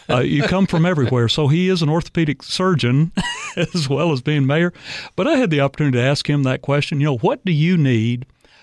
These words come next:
from Tennessee Tech and education in general, uh, in your community, one of the fastest growing job markets in the United States?"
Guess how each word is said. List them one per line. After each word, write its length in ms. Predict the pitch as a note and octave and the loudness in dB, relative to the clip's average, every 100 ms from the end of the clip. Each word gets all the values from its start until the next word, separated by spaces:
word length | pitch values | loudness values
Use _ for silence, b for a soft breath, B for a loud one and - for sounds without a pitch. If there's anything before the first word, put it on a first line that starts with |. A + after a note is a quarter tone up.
| b | b
from 180 | - A#2+ | -4 -2
Tennessee 400 | - F3 D#3+ D#3+ | 0 0 0 -2
Tech 320 | D3+ D#3+ F#3 | 0 0 0
and 80 | B2+ | 0
education 500 | C3 E3 - D#3+ - | -2 -2 -2 -2 0
in 140 | D3 C3 | 0 0
general, 500 | C3 A2+ F2 - - b b b b | 0 0 -2 -8 -16 b b b b
uh, 120 | - A#2 | -4 -2
in 220 | C#3 C3 | 2 2
your 200 | C3+ E3+ | 4 2
community, 500 | - A2+ A2 F#2 C3+ | 0 -2 0 -4 -4
one 200 | B2 F3+ | -2 0
of 60 | B2+ | 0
the 100 | A2+ | -4
fastest 560 | - F#3+ F#3+ - D#3 | -4 -2 -2 -2 -2
growing 300 | D#3 D3 C#3 | 0 2 2
job 240 | A#2+ C3 B2+ | 2 0 2
markets 520 | B2 A#2+ B2 - - - | 0 0 -2 -6 -10 -6
in 240 | C#3 C#3+ | 0 2
the 60 | C#3 | 4
United 340 | B2+ B2+ A#2+ | 2 2 0
States?" 440 | - A#2 G2+ - | 0 -2 -4 -8